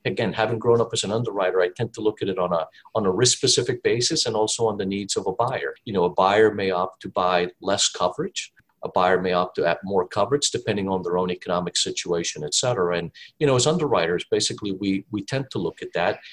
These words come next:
and we see where the economic opportunity is for the company. And, and for us, you know, it's an underwriter's market right now. If you look at the reinsurance side of things, we see plenty of opportunity for growth in property cat,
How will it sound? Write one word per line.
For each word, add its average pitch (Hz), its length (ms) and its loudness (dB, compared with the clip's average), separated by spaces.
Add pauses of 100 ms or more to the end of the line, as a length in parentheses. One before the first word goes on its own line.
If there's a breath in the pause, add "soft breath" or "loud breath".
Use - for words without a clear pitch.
(180 loud breath)
and 127 100 0
we 131 80 -2
see 165 200 4
where 156 160 0
the 147 80 0
economic 127 440 -2
opportunity 117 560 -4
is 110 120 -2
for 110 140 -6
the 104 60 -4
company. 87 460 -8
And, 85 160 -6 (100)
and 104 140 -8
for 110 220 2
us, 131 360 0 (220 loud breath)
you 123 80 -4
know, 120 60 4
it's 113 140 2
an 120 60 2
underwriter's 117 540 0
market 85 400 -4
right 64 240 -6
now. 57 140 -14 (260)
If - 80 -16
you 92 80 -6
look 110 180 -4
at 98 160 -6
the 92 80 -4
reinsurance 123 600 0
side 107 180 0
of 107 80 -4
things, 107 300 -4
we 95 60 -8
see - 260 -2
plenty 113 220 -2
of 104 80 -4
opportunity 101 500 -2
for 92 160 -10
growth 90 380 0
in 78 80 -16
property 98 400 -2
cat, 92 400 -4